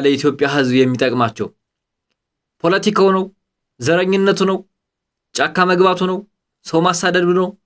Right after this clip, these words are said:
የትኛው ነው ለኢትዮጵያ ኦርቶዶክስ ተዋሕዶ ቤተክርስቲያን ምዕመናን «የአባ ሳዊሮስ በረከተ ሳዊሮስ» አለ እንደ ቀኝ የተቀኘ? ይሄ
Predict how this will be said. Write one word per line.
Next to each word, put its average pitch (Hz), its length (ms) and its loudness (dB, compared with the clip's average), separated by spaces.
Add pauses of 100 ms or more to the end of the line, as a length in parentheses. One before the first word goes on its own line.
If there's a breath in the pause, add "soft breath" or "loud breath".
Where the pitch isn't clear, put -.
(920)
የትኛው 165 600 4
ነው 147 220 2
ለኢትዮጵያ 147 540 2
ኦርቶዶክስ 135 340 2
ተዋሕዶ 135 280 0
ቤተክርስቲያን 131 680 0
ምዕመናን 131 560 0 (1120)
«የአባ 139 280 0 (120)
ሳዊሮስ 139 580 2 (420)
በረከተ 165 520 0
ሳዊሮስ» 220 600 2
አለ 156 240 0
እንደ 131 200 0 (100)
ቀኝ 143 220 0
የተቀኘ? 120 440 -2 (840)
ይሄ 156 160 2